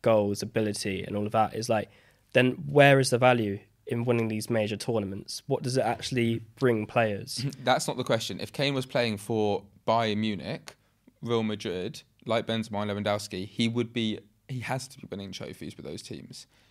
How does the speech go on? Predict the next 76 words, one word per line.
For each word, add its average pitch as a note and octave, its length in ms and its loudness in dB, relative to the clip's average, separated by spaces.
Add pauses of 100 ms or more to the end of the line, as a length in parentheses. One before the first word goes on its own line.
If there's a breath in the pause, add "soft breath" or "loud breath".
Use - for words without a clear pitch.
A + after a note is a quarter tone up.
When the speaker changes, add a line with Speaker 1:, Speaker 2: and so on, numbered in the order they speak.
(140)
Speaker 2:
He's B2 220 -4
not D3+ 100 2
Speaker 1:
Do C3 60 8
you B2+ 60 6
think C3+ 220 6
Speaker 2:
in C3+ 60 0
Speaker 1:
he C3+ 60 6
Speaker 2:
that C3+ 80 4
Speaker 1:
would C#3 160 6
get C#3 160 6
in B2+ 80 4
that B2 160 0
team C#3+ 320 2
though? A2 160 0
Speaker 2:
Yeah, G#2+ 160 0
Speaker 1:
I B2+ 40 4
don't C3 100 4
think C3+ 100 2
he C3 60 4
would B2+ 100 0
get C3 120 6
ahead C#3 200 4
of B2+ 80 4
Speaker 2:
one A#2+ 60 0
million A2+ 180 2
percent. G#2+ 320 -6
Speaker 1:
Lewandowski G#2+ 220 -8 (600)
for A#2+ 120 -2
a A2+ 40 4
Speaker 2:
I - 40 2
think D3 80 0
Speaker 1:
striker A#2+ 260 4
Speaker 2:
they A#2 60 0
Speaker 1:
spot. A#2+ 80 4
Speaker 2:
would A2 120 0
find A#2 320 2
a G#2+ 60 0
way G2+ 200 -2
to G2+ 120 -12
play, F#2+ 200 -6
would F#2+ 100 -4
find G2+ 260 -6
a G2 40 -8
way F#2 140 -6
to F2+ 140 -14
make F#2+ 140 -12
it - 40 -20
work. F2+ 140 -10
Speaker 1:
I B2+ 60 0
think C#3+ 140 2
if C3+ 80 -2
you - 20 -20
put E3+ 140 2
Kane D3 200 4
and C#3 200 4
Lewandowski, B2+ 500 0
uh, A#2+ 480 -4
Kane C#3+ 280 4
into B2+ 200 0
Bayern, A#2 360 4
he A#2+ 80 0
wouldn't A#2 200 0
get A2+ 100 -2
ahead A#2 180 -4
of A2 80 -2
Lewandowski. A2 640 -4 (320 soft breath)
Put C#3+ 160 2
him B2+ 160 4
Speaker 2:
He's A2+ 120 -2
Speaker 1:
into B2+ 220 8
Speaker 2:
lucky, B2+ 120 6 (160)
Speaker 1:
Dortmund A#2+ 40 2
Speaker 2:
lucky A#2+ 140 4
Speaker 1:
last A#2+ 180 6
Speaker 2:
he's - 20 0
at G#2+ 40 -4